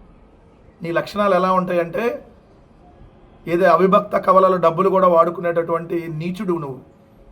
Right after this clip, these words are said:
వీణావాణిల సొమ్మును వాడుకున్న దుర్మార్గుడివి, అనేక ఇళ్లలో సీసీ కెమెరాలు పెట్టి డబ్బులు వసూలు చేసినటువంటి బ్రోకర్వి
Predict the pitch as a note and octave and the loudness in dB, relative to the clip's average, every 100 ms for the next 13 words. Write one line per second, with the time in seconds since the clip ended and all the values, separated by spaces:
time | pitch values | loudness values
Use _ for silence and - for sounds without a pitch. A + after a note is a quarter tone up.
0 | - _ - C#3+ F3+ F#3+ F3 E3+ E3+ E3+ | -20 _ -12 -2 0 2 2 2 0 -2
1 | E3+ E3 E3+ D#3+ D#3+ D#3+ D#3 D3+ D3 D#3+ | -4 -6 -2 -2 -2 -6 -10 -8 -4 -4
2 | D3 C#3 - - _ _ _ _ C3+ F3 | -4 -10 -14 -18 _ _ _ _ -6 -2
3 | F#3+ F#3 F3+ G3 G3 F#3 G3+ G3+ F#3+ F#3+ | 0 0 2 2 2 -2 -8 -10 -8 -4
4 | F3+ F3 E3+ E3+ E3+ G3 F3 D#3 D3+ F3+ | 0 0 0 -2 -4 -2 -2 -2 -4 -4
5 | F3+ F3+ F3 E3 D#3+ E3 D#3+ C#3 E3+ F3+ | -4 -4 -6 -6 -6 -8 -8 -8 -6 -6
6 | - D#3+ | -6 -10